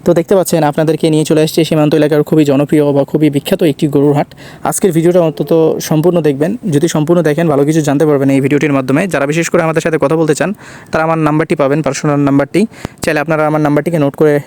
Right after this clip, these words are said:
রাখতে পারেন। তো আজকে হচ্ছে আঠারোই মার্চ দুই হাজার চব্বিশ, রোজ সোমবার। আমি যে হাটটিতে অবস্থান করছি, অবশ্যই এই হাটটির নাম বলবো। তার আগে বলবো যে এই যে এই গরুগুলো দেখতে পাচ্ছেন, অস্ট্রেলিয়ান ক্রস জাতের গরুগুলো, এই গরুগুলো আপনারা কত হাজার টাকা মনে নিতে পারবেন?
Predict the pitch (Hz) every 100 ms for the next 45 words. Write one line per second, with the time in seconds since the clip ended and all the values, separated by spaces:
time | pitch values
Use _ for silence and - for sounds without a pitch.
0 | - 139 147 156 131 151 - - - -
1 | - 160 156 - 202 185 - 185 196 -
2 | - - - - - - - - - 202
3 | 190 151 180 - - - - - - -
4 | - - - 160 190 180 170 143 190 -
5 | 151 143 165 151 147 208 - - - -
6 | 156 147 190 202 160 147 156 160 147 -
7 | 208 165 175 180 151 156 - 151 147 139
8 | 143 226 - - - - 180 185 214 160
9 | 160 196 196 190 208 233 214 208 196 190
10 | 190 190 151 - 156 - 165 143 185 170
11 | 160 147 147 - - - 156 143 143 135
12 | 165 - - - 202 196 214 220 214 214
13 | 202 190 180 170 160 165 151 143 147 165
14 | 135 123